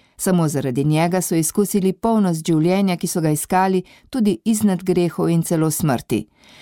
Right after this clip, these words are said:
Vendar pa tudi nam ni lahko slediti Gospodu, razumeti njegov način delovanja, sprejeti za naša njegova merila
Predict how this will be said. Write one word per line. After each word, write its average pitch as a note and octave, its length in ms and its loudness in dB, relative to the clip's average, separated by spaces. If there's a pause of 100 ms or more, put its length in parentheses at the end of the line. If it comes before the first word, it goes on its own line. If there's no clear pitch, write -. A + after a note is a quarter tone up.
(160)
Vendar G#3 400 2
pa F3+ 80 -2
tudi A3+ 300 0 (200)
nam F3+ 380 2
ni E3 120 0
lahko D3 300 -2
slediti D3 460 -4
Gospodu, C#3+ 560 0 (280)
razumeti G#3 600 2
njegov F#3 340 0
način F#3+ 380 0
delovanja, E3 640 0 (200)
sprejeti E3+ 600 -2
za C3+ 160 -4
naša F3 500 0 (120)
njegova E3 520 2
merila F#3+ 460 0